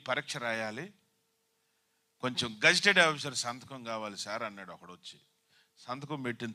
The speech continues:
తర్వాత ఆడు రెండు వందలు ఇచ్చాడు నాకు. "ఏంటబ్బా ఇది?" అంటే, "ఇది సంతకం పెట్టినందుకు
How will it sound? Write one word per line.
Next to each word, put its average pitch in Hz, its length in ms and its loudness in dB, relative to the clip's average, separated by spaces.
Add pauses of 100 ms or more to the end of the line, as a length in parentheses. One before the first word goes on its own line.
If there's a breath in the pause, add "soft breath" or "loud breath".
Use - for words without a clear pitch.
తర్వాత 104 320 -2 (1080)
ఆడు 120 300 4
రెండు 147 200 2
వందలు 170 280 2
ఇచ్చాడు 107 320 -4
నాకు. 78 200 -20 (1040)
"ఏంటబ్బా 175 460 2 (120)
ఇది?" 123 200 -6
అంటే, 113 260 2 (2250)
"ఇది 143 160 -6 (160)
సంతకం 185 300 0
పెట్టినందుకు 190 520 2